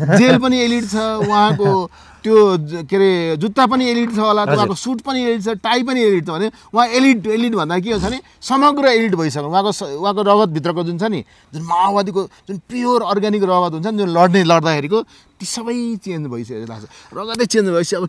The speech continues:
Speaker 1: के त माओवादी
Speaker 2: नै, नै,
Speaker 1: सिस्टम पुनः
Speaker 2: ब-,
Speaker 1: जान्छ त?
Speaker 2: तपाईँ त त्यहाँसम्म भन्नुभयो,
Speaker 1: अँ,
Speaker 2: डाक्टर
Speaker 1: अँ।
Speaker 2: साहब। तर म पनि ढिलो बुझेँ माओवादी
Speaker 1: उम्,
Speaker 2: जनयुद्धलाई,
Speaker 1: उम्, उम्।
Speaker 2: होइन?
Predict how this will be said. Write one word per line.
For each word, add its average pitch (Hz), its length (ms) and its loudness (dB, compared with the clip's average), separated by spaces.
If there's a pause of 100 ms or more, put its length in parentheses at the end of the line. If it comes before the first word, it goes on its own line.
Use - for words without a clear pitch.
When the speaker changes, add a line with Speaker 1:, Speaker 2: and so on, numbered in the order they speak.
Speaker 1:
के 302 180 -2
त 220 100 -4
माओवादी 208 420 4
Speaker 2:
नै, 202 80 4
नै, 202 60 2
Speaker 1:
सिस्टम 185 200 0
पुनः 185 280 4
Speaker 2:
ब-, - 20 2
Speaker 1:
जान्छ 151 220 0
त? 214 40 -6
Speaker 2:
तपाईँ 233 260 6
त 220 60 0
त्यहाँसम्म 196 540 0
भन्नुभयो, 151 340 0
Speaker 1:
अँ, 156 60 0
Speaker 2:
डाक्टर 143 180 -2
Speaker 1:
अँ। 120 60 -6
Speaker 2:
साहब। 135 220 2 (640)
तर 196 240 8
म 185 240 2
पनि 220 260 2
ढिलो 165 520 4
बुझेँ 151 380 -2
माओवादी 151 500 4
Speaker 1:
उम्, 135 80 0
Speaker 2:
जनयुद्धलाई, 135 760 2
Speaker 1:
उम्, 123 80 -4
उम्। 147 120 -2
Speaker 2:
होइन? 202 160 -4